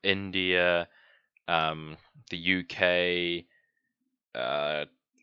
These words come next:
Asian countries, uh, Switzerland, all that sort of stuff. And they're all the same game, just slightly different. Different maps, slightly different mechanics, um, different tickets, and,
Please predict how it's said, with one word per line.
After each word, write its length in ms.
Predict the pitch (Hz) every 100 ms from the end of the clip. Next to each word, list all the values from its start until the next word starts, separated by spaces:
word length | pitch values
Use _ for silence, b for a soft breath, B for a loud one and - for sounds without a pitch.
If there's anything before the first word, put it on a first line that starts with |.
| _ - B B B B B -
Asian 480 | 95 98 95 95
countries, 1200 | 92 98 95 - 107 95 95 92 87 - - - -
uh, 480 | 78 78 87 90 90 _ _
Switzerland, 800 | - - 113 - 104 101 98 95 -
all 160 | 110 110
that 160 | 107
sort 140 | - 104
of 40 |
stuff. 200 | 98 -
And 120 | 101
they're 100 | 107
all 220 | - 156 160
the 140 | 127
same 640 | - - 113 120 127 131
game, 540 | 123 98 82 78 85 113 b b b b b _ _ _ -
just 220 | 107 -
slightly 680 | - - 110 104 104 - 101
different. 420 | 92 98 - 80
Different 300 | 98 98 101
maps, 420 | 95 101 - -
slightly 320 | - 104 85 98
different 380 | 98 - 85
mechanics, 760 | 80 - 104 98 90 - - - _ B B B B
um, 460 | - 87 82 85 87 _ _ _ _ -
different 380 | 110 - 82 - _ _ - _ -
tickets, 420 | 113 - - -
and, 160 | 87